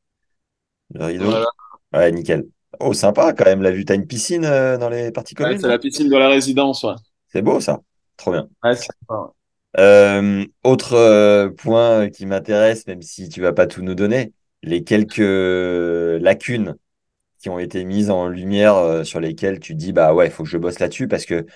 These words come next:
Speaker 1: à top deux cents, top cent cinquante, euh, c'est trop mis en lumière, quoi.
Speaker 2: Bah, déjà, c'est ma première balle de service.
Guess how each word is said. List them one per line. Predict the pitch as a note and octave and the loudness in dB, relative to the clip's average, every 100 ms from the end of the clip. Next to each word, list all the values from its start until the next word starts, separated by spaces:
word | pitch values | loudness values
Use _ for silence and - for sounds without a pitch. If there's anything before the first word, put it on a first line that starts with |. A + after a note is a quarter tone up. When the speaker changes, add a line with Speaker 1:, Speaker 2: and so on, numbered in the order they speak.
| _ _ _ _ - | _ _ _ _ -4
Speaker 1:
à | E2 E2 | 0 0
top | D#2+ G2 E2+ | 0 -4 -2
deux | F#2 F#2 | -4 -2
cents, | - G#2+ A2 G#2+ | 0 4 4 2
top | G2+ E2 | -2 -4
cent | F2+ | -6
cinquante, | - E2+ E2 G#2 G#2+ E2+ | -6 -8 -2 -2 -2 -6
euh, | D#2 D2 | -8 -8
c'est | D#2+ | -14
trop | - G2+ | -8 -6
mis | F#2 | -4
en | E2+ | -4
lumière, | F2 F2 D2+ - | -4 -4 -4 -6
quoi. | - _ _ _ _ _ _ _ _ _ _ _ - | -18 _ _ _ _ _ _ _ _ _ _ _ 0
Speaker 2:
Bah, | C3 C3 | 2 2
déjà, | C#3+ C#3+ E3 | 2 2 2
c'est | - B2+ | 0 -2
ma | B2 A#2 A2+ A2 | -2 -2 -2 -4
première | C3 A#2+ | -4 -4
balle | B2 A#2+ | -4 -4
de | A#2+ | -4
service. | C3 B2+ D3 D3 - | -6 -4 -6 -8 -14